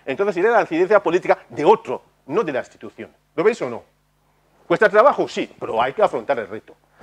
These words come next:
Eh, no, no me entretengo. Bueno, eh, lo mismo, esto es un árbol de solu-, de, de problema. Ah, me he equivocado. Ay, ay, lo estoy haciendo mal. A ver.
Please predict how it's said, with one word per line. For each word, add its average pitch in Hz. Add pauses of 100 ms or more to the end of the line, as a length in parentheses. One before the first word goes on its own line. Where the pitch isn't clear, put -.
(960)
Eh, 120
no, 143
no 160
me 165
entretengo. 147
Bueno, -
eh, 123
lo 135
mismo, 165 (360)
esto 160
es 160
un 147
árbol 147
de 139
solu-, 127
de, 127
de 127
problema. 143
Ah, 117
me 110
he 120
equivocado. 95 (880)
Ay, 110 (160)
ay, 110
lo 95
estoy 104
haciendo 101
mal. 90 (320)
A 113
ver. 104